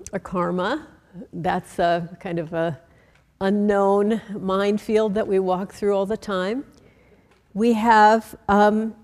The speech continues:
our subconscious mind. So, you know,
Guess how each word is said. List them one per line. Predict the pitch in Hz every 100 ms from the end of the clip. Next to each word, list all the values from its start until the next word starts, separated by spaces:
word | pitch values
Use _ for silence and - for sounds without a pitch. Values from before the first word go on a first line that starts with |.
| _ _ -
our | 190 202
subconscious | - 220 208 214 208 247 208
mind. | 180 180 254 320 _ _ _ _ _ _
So, | - - 381 381 - -
you | 370
know, | 359 226 226